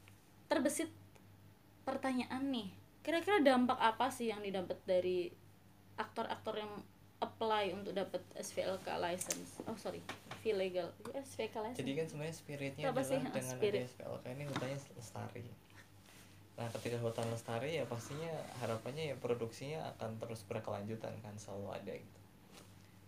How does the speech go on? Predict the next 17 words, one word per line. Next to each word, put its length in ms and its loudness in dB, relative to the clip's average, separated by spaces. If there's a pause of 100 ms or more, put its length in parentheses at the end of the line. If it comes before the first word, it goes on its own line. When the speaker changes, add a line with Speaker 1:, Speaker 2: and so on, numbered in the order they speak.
(300)
Speaker 2:
Itu 160 -12
satu. 480 -8 (1200)
Yang 200 -4
kedua 300 2
ya 380 4
itu 160 -8
tadi 400 -6 (100)
premium 460 -4
price, 340 -8
harga 240 -4
yang 300 0
lebih 180 -6
tinggi 480 -6
itu 160 -6
diharapkan 680 -4 (260)
ada, 220 -2 (100)
karena 200 -4